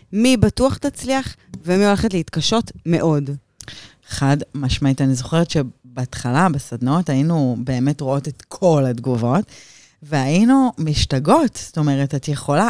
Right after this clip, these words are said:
Speaker 2: על היום הראשון לראות בסדנה את הנשים שזה כנראה לא יעבוד עבורן. וזה מטורף, כאילו.
Speaker 1: אגב, הרבה פעמים אני רואה את זה עוד בשלב ההרשמה.
Speaker 2: הרשמה.
Speaker 1: כשהן
Speaker 2: נכון.
Speaker 1: שואלות שאלות,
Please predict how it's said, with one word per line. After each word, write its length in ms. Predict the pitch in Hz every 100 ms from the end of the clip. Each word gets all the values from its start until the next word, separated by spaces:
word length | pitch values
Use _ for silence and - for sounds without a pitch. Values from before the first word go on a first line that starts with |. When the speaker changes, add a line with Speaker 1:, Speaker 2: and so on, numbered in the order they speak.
| -
Speaker 2:
על 240 | 190 233
היום 280 | 247 190 208
הראשון 560 | 202 143 - 156 196 190
לראות 320 | 143 175 190
בסדנה 560 | 214 - 139 151 233
את 100 | 240
הנשים 560 | 151 139 131 214 269 370 - _ _ _ _ _ _ _ _
שזה 300 | - - 160
כנראה 380 | 170 165 175 240
לא 100 | 233 214
יעבוד 420 | 214 170 160 170
עבורן. 460 | 175 139 120 120 117 120 - _ _ _ _ _ _ _ - -
וזה 220 | 156 143
מטורף, 640 | 147 - 156 190 151 - -
כאילו. 180 | 165 175 208
Speaker 1:
אגב, 220 | 240 302 - -
הרבה 280 | 160 160 202
פעמים 460 | 214 185 185 247
אני 140 | 214 170
רואה 200 | 165 208
את 80 | 175
זה 100 | 180
עוד 160 | 214 185
בשלב 540 | 175 185 202 202 165 -
ההרשמה. 600 | 151 143 135 139 - 156
Speaker 2:
הרשמה. 520 | 139 143 160 175 175 143 _
Speaker 1:
כשהן 180 | - 196
Speaker 2:
נכון. 100 | 170
Speaker 1:
שואלות 360 | 170 175 185 226
שאלות, 600 | - 196 180 254 339